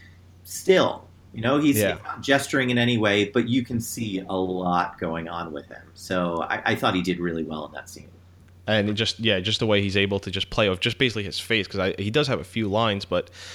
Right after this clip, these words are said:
Speaker 2: just the way he could play off everything just to, <laughs> you know, on his face alone.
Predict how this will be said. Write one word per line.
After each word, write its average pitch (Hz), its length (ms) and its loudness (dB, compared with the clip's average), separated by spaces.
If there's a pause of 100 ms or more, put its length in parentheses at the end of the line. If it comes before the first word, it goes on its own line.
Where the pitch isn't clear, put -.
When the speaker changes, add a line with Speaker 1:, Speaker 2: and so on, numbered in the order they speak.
(340)
Speaker 2:
just - 200 -4
the 87 40 -4
way 98 200 0
he 101 80 -6
could 92 160 -8
play 101 240 0
off 98 200 0
everything 101 420 -2
just 110 180 0
to, 110 80 0 (100)
<laughs> 139 80 4
you 113 120 -2
know, 101 120 2
on 101 80 -2
his 104 120 -6
face 107 280 -2
alone. 98 460 0